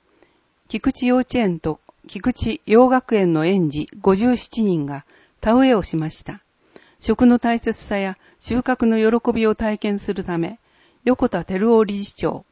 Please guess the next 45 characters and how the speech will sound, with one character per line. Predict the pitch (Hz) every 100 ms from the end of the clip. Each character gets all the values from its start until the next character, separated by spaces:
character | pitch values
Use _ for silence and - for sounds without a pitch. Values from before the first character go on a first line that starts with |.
| _ _ -
お | 180
と | 233 208
ど | 196 - -
の | 220 202
所 | 226
有 | 214 214
す | 202 190
る | 185
水 | - 214
田 | 202 202
で | 190 190 185 _ - _
昭 | - 240 240
和 | 226
五 | 196 208
十 | 254 247
九 | - 262
年 | 226 170 151
か | 151
ら | 147
続 | - 160
け | - 175
て | 165
い | 151
ま | 143
す。 | 156 - - _ _ _ _ _ _
園 | 214 233
児 | 202 190
た | 175
ち | - 165
は | 156 - _ _ _
秋 | 254 - 233
の | 190
稲 | 185 240
刈 | 233
り | 185
を | 151 -
楽 | 170 226
し | -
み | 240 175
に | 143
し | -
て | 147
い | 135
ま | 139
す。 | - - -